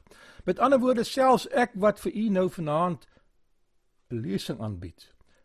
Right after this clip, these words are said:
besef nie wat is die finale impak van hierdie boodskap op die harte van mense nie. En u as individue, elkeen afsonderlik, hoor die boodskap wat die Heilige Gees op u hart wil druk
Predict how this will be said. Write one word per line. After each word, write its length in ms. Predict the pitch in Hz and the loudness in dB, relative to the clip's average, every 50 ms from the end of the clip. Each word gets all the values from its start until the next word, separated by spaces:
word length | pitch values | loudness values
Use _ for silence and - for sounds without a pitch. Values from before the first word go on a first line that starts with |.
| _ - | _ -6
besef 460 | - - - - - 247 226 - - 208 | -4 -4 -4 -2 -2 -2 -2 -2 -2 -2
nie 160 | 214 214 175 | -2 -2 0
wat 260 | 107 110 175 202 - | 4 4 4 4 4
is 140 | 208 202 - | 0 -4 -2
die 160 | - 185 175 | -2 -6 -6
finale 600 | - - 180 143 131 127 151 170 190 202 190 196 - | -2 -2 -2 0 2 4 6 8 8 8 8 6 4
impak 400 | 208 208 170 - - 185 - - | 2 0 0 4 2 2 2 2
van 120 | - 180 160 | -2 0 0
hierdie 200 | 160 175 170 123 | 0 0 -2 -4
boodskap 560 | 117 139 160 165 - - - 175 151 - - - - - - | -2 -2 -2 -2 -2 -4 -2 -2 -2 -2 -6 -20 -20 -14 -8
op 140 | - 135 131 | -6 -4 0
die 120 | 143 139 | 0 2
harte 280 | 117 135 160 - - 180 | 4 4 4 4 2 -4
van 280 | - - 156 143 135 123 | -2 -2 -2 -2 -2 -2
mense 400 | 127 127 147 160 - - 160 139 | -2 -2 -2 -2 -2 -2 -2 -2
nie. 160 | 143 139 - | -2 -6 -8
En 0 | - | -4
u 200 | - 269 277 247 | -2 0 0 0
as 200 | - - 196 185 | 0 0 0 0
individue, 680 | 202 185 180 185 151 165 139 110 131 180 214 208 185 175 - | 0 2 2 2 0 0 -4 -2 0 2 2 2 2 2 0
elkeen 440 | - 208 220 247 196 190 202 208 180 | 2 4 4 4 4 2 -2 -2 0
afsonderlik, 680 | 160 170 - - - 220 226 214 202 190 208 - - - - - _ - | -2 -4 -4 -4 -4 -2 0 0 2 0 0 -2 -4 -10 -20 -20 _ -8
hoor 340 | 117 123 196 247 262 262 | 0 4 4 6 6 4
die 140 | 208 226 202 | 2 0 -2
boodskap 600 | 127 107 151 208 220 - - - - 214 190 147 | -2 2 4 4 4 4 2 -4 0 0 0 2
wat 100 | 143 175 | 0 -4
die 120 | 151 139 113 | -2 0 2
Heilige 360 | 135 196 214 220 175 175 160 | 2 2 2 2 0 -2 -4
Gees 400 | - - 180 156 151 156 - - - - - _ - | -6 -4 -2 0 0 -2 -2 -6 -12 -20 -20 _ -8
op 200 | - 135 - - | -8 -8 -4 -2
u 160 | 208 214 156 | -2 0 0
hart 360 | 107 101 131 151 - - - _ _ _ - | 0 2 0 0 0 -2 -12 _ _ _ -10
wil 180 | - 123 101 | -10 -8 -8
druk 340 | 101 113 127 143 - - - | -6 -6 -6 -6 -6 -8 -20